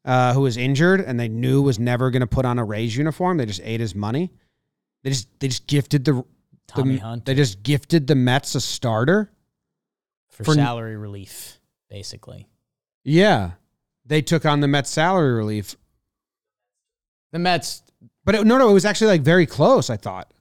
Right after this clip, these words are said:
Speaker 2: It
Speaker 1: I don't know, whatever. It was
Speaker 2: No.
Speaker 1: weird. They, they, uh, Walker's gone. He had, um, hundred and twenty-four innings pitched last year.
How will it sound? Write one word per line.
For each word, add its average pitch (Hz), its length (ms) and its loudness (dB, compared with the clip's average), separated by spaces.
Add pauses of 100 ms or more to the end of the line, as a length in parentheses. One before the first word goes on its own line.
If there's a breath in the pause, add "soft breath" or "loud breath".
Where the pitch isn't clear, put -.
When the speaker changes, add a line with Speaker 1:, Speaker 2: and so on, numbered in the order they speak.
Speaker 2:
It 247 100 2
Speaker 1:
I 165 80 4
don't 151 120 2
know, 110 100 -2
whatever. 143 260 4
It 117 40 -2
was 120 80 0
Speaker 2:
No. 135 80 4
Speaker 1:
weird. 175 260 4 (340 loud breath)
They, 156 120 2
they, 156 340 2 (100)
uh, 131 200 4
Walker's 156 440 4
gone. 160 380 4
He 147 140 4
had, 151 200 4
um, 131 480 4 (280 soft breath)
hundred 147 320 4
and 135 100 0
twenty-four 143 540 2
innings 135 240 2
pitched 135 440 -2
last 131 360 -2
year. 131 360 0